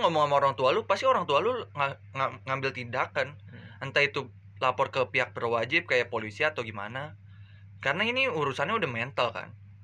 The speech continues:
Speaker 1: Dan mental orang kan beda-beda. Mungkin beberapa cewek yang kayak gitu,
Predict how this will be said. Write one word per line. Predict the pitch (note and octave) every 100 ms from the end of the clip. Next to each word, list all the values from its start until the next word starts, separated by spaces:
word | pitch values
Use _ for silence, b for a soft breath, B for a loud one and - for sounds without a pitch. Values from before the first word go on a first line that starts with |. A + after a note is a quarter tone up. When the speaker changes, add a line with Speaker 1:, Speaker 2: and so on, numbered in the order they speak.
| - - - A#2+
Speaker 1:
Dan | B2+
mental | C3 C#3 C#3 C3
orang | C#3+ F3
kan | G#3+
beda-beda. | D3 A#2 B2+ D3 B2 A#2+
Mungkin | B2 D3+ G#3 G#3 b b b -
beberapa | C3+ C3+ C#3 C#3+ C#3+
cewek | C3+ A#2+ D#3+ G3 - -
yang | B2+ B2 C3 - - - - - -
kayak | C#3 C#3 B2
gitu, | - F#3+ A3